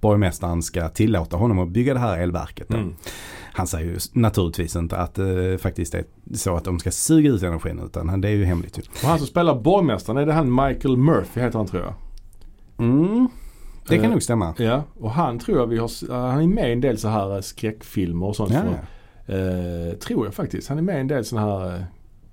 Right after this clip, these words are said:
Speaker 2: ja,
Speaker 1: Mm.
Speaker 2: skräckfilmer
Speaker 1: Mm.
Speaker 2: från back in the day.
Speaker 1: Ja, men i alla fall, problemet då är ju att, eh,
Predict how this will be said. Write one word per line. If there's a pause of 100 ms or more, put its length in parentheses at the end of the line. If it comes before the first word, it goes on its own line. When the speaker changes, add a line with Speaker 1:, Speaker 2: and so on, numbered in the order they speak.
(320)
Speaker 2:
ja, (460)
Speaker 1:
Mm.
Speaker 2:
skräckfilmer (160)
Speaker 1:
Mm.
Speaker 2:
från
back
in
the
day. (1300)
Speaker 1:
Ja,
men
i
alla
fall,
problemet
då (360)
är
ju
att,
eh,